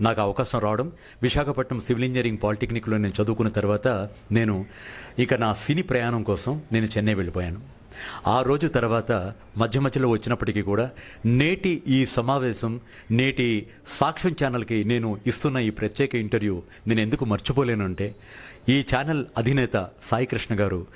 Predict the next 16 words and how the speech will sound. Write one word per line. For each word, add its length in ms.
నాకు 220
తొంభైలోనే 840
చెన్నైలో 240
పరిచయం. 480
ఈరోజు 340
మేము 220
అనుకోకుండా 480
ఈ 120
ప్రెస్ 300
మీట్లో 220
కలుసుకోవడం 480
వల్ల 360
నేడు 440
చాలా 240
గొప్ప 300
దినం 340